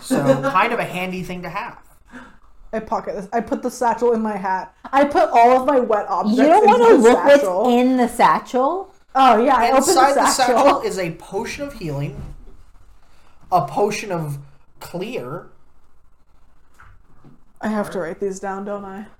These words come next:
Speaker 1: Sure. Potion of healing, which, you know, Soul Cat knows what does at this point. A potion of clear, um, which Soul Cat does not know it does at this point. Um,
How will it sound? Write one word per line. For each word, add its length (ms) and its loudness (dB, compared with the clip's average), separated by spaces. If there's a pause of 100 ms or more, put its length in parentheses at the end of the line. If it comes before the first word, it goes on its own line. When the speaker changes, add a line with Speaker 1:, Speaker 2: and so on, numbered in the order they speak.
(440)
Speaker 1:
Sure. 280 -8 (1040)
Potion 360 -6
of 60 -12
healing, 260 -6
which, 360 -10
you 100 -10
know, 120 -8
Soul 240 -10
Cat 340 -6 (100)
knows 320 -6
what 160 -6
does 220 -10
at 80 -16
this 160 -18
point. 280 -20 (680)
A 80 -6
potion 460 -6
of 280 -12 (220)
clear, 600 -14 (1400)
um, 600 -8 (240)
which 140 -16
Soul 140 -12
Cat 180 -12
does 160 -10
not 280 -8
know 140 -16
it 100 -20
does 220 -20
at 100 -20
this 160 -20
point. 300 -20 (2000)
Um, 680 -12